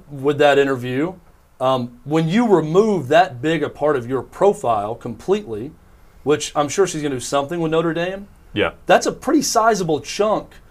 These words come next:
Speaker 1: of how America knows Maria Taylor that you're taking away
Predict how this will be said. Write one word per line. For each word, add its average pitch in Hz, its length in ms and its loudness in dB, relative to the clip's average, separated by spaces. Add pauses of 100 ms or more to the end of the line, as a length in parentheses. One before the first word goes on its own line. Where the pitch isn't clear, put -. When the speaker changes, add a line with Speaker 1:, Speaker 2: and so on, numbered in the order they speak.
(240)
Speaker 1:
of 143 200 4
how 165 280 6
America 165 460 0
knows 143 300 -2
Maria 139 260 0
Taylor 156 400 0
that 120 160 -2
you're 156 100 -6
taking 143 320 -4
away 127 380 0